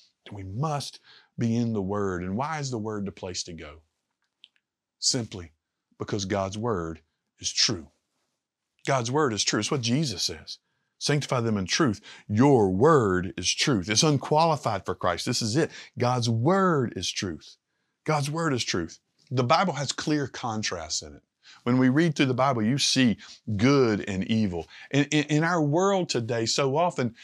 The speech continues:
lines are blurred and we act like there's so many gray areas. But, but God's Word does not define those gray areas.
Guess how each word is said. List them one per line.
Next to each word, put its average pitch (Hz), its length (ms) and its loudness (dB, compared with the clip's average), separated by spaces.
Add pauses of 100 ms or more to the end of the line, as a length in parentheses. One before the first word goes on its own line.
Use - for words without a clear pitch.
(120)
lines 135 540 0
are 113 80 0
blurred 117 520 0
and 104 80 -2
we 120 180 -2
act 147 220 -4
like 127 180 -6
there's 120 220 -2
so 135 160 2
many 135 260 0
gray 123 460 -2
areas. 120 440 -4
But, 147 200 -2 (260)
but 143 180 0
God's 185 380 -2
Word 180 380 -4
does 123 180 -4
not 185 320 -4 (260)
define 151 680 -2
those 139 200 0
gray 147 300 -2
areas. 160 360 -4